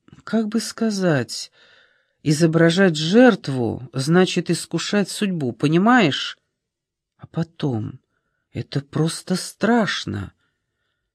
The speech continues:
Лежать на алтаре... Вокруг люди без лиц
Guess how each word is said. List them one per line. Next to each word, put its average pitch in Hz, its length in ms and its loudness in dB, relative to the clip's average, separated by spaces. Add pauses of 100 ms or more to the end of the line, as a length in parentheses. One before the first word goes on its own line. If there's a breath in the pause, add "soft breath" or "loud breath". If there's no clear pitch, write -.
(160)
Лежать 190 580 4
на 120 160 -2
алтаре... 156 680 2 (800)
Вокруг 156 380 0
люди 170 560 2 (180)
без 160 400 2
лиц 165 560 0